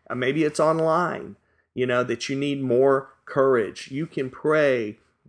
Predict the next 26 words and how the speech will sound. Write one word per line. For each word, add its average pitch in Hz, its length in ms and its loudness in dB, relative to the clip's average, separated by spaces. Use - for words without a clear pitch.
that 120 280 -4
God's 135 480 0
Spirit 151 640 0
would 104 180 -4
fill 175 340 0
you 180 360 0
and 113 200 -4
guide 135 380 2
you 147 240 -4
and 110 160 -8
strengthen 147 580 -2
you, 147 340 -2
give 123 160 2
you 117 120 0
boldness 131 840 0
to 110 100 -6
display 120 840 0
courage 127 680 2
for 113 160 0
Jesus. 113 720 -4
And 120 220 -4
you 151 160 -2
can 127 240 -4
trust - 800 -2
him 95 400 -6
to, 127 440 0